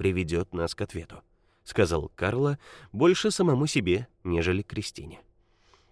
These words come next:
«Мне не нравится твой настрой. Мы обязаны всё проверять». Она вернулась в будку и вытащила из крепления потрёпанный справочник. Открыв список на букве «П», Кристина дёрнула лист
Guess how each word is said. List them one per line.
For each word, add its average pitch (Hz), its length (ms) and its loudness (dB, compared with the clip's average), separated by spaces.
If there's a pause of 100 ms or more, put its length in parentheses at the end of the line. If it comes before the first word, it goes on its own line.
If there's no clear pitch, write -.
(160)
«Мне 139 240 2
не 123 120 6
нравится 113 440 4
твой 98 160 2
настрой. 87 440 -4 (240)
Мы 156 180 12
обязаны 175 440 10
всё 151 460 8
проверять». 170 500 6 (440)
Она 92 280 4
вернулась 131 520 6
в 78 160 -4
будку 175 400 6
и 139 200 4
вытащила 147 720 0
из 120 220 0
крепления 139 680 0
потрёпанный 78 640 -2
справочник. - 800 -10 (500)
Открыв 180 420 4
список - 520 0
на 95 180 4
букве 82 380 -2 (140)
«П», 190 180 4
Кристина 214 580 2
дёрнула 117 480 6
лист 82 380 -2